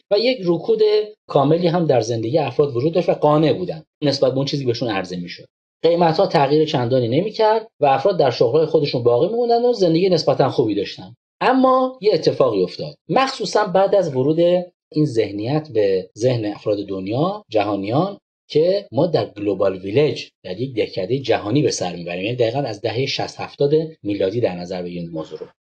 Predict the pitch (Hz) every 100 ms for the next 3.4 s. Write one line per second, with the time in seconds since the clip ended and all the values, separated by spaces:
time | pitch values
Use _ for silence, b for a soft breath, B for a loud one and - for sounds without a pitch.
0 | _ - 143 131 147 160 165 135 117 113
1 | 110 120 127 117 104 101 127 170 196 -
2 | - 127 117 120 131 110 104 101 98 -
3 | 127 170 196